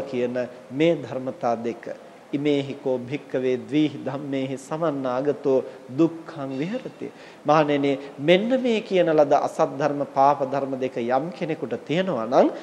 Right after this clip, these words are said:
ඒ තැනැත්තා අතිශයින් කටුක වූ දුක්ඛිත ජීවිතයක් තමයි ගත කරන්නේ. එතකොට මොකක්ද මායාව කියලා කියන්නේ?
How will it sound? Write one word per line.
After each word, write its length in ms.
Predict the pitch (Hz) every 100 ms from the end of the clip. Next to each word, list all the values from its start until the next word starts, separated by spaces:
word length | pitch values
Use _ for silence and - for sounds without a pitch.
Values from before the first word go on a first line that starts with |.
| - -
ඒ 160 | 131 127
තැනැත්තා 640 | 143 165 175 - 139 135 123 - - 113
අතිශයින් 640 | 135 160 147 - 135 131 131
කටුක 500 | - 147 - 165 -
වූ 260 | 147 147
දුක්ඛිත 500 | 131 156 160 - 226 254
ජීවිතයක් 600 | 202 165 156 156 156 143 135
තමයි 280 | 135 127 185
ගත 260 | - 208 208
කරන්නේ. 420 | - - - - - - - - - - - - - - - - -
එතකොට 240 | - 262 208
මොකක්ද 460 | 185 214 311 - 339
මායාව 640 | 202 143 151 170 196 214
කියලා 300 | - 151 123
කියන්නේ? 540 | - 165 123 113 220